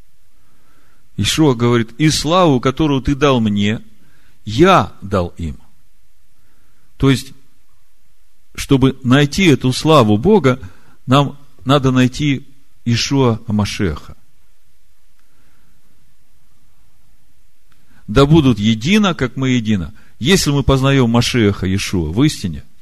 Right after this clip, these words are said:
то через то, что он живет в нас, слава, которую Бог дал ему, он дает нам. Понимаете, какая связь? «Я в них», Иешуа говорит,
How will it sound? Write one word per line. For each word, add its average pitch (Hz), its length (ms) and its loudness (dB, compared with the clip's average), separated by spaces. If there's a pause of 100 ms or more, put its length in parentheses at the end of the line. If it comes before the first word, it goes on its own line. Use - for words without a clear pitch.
(580)
то 131 260 4 (480)
через 143 320 4
то, 160 140 4
что 143 240 4
он 123 120 4
живет 117 360 2
в 110 60 -2
нас, 160 340 0 (260)
слава, 175 520 8
которую 135 600 4
Бог 123 280 4
дал 123 200 6
ему, 113 440 2 (1500)
он 185 300 6
дает 143 500 6 (160)
нам. 107 360 2 (100)
Понимаете, 165 500 4
какая 98 340 -2
связь? - 400 -10 (1800)
«Я 160 340 6
в 123 160 4
них», 104 500 2 (1160)
Иешуа 110 420 4
говорит, 78 320 -4